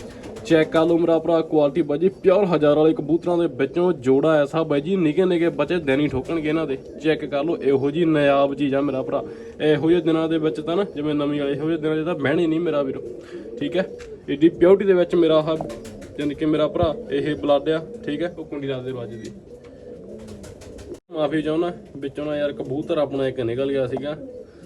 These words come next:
ਤੇ ਬਾਹਰ ਖੁੱਲ੍ਹਾ ਰਹਿ ਗਿਆ, ਅੰਦਰ ਨਿਕਲ ਗਿਆ ਯਾਰ ਕਬੂਤਰ ਉਹ। But ਕੋਈ ਗੱਲ ਨਹੀਂ ਮੇਰਾ ਭਰਾ, ਇਹ ਤਾਂ ਆਉਂਦੇ ਜਾਂਦੇ ਰਹਿੰਦੇ ਸੱਜਣੋ, ਠੀਕ ਹੈ ਜੀ। ਵੱਡਾ ਕਬੂਤਰ ਸੀ ਮਰਾਬ ਵਾਲੇ ਕਬੂਤਰਾਂ ਦੇ ਵਿੱਚੋਂ।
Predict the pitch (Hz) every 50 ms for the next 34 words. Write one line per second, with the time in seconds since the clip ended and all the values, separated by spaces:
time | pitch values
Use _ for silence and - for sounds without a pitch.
0 | - - 110 - - - 123 123 123 110 113 120 123 131 - - 139 131 131 139
1 | 143 143 139 135 135 139 143 - - 135 120 120 127 123 123 120 123 127 120 120
2 | 113 107 101 101 - - 123 - - 120 110 104 - 101 - 107 104 - - -
3 | - - - - - - 123 131 135 - - - 135 131 - - - - - 147
4 | 156 160 165 165 160 160 170 165 156 156 160 156 156 165 160 151 156 - - 139
5 | 139 139 147 147 139 135 127 131 131 131 131 127 123 127 123 123 131 135 135 139
6 | 135 127 143 160 170 - - - - - - - - - - - - 139 139 156
7 | 160 165 151 139 135 127 147 147 143 147 156 160 - 151 156 160 147 143 139 135
8 | 131 135 131 131 131 139 139 147 156 151 147 147 135 135 - -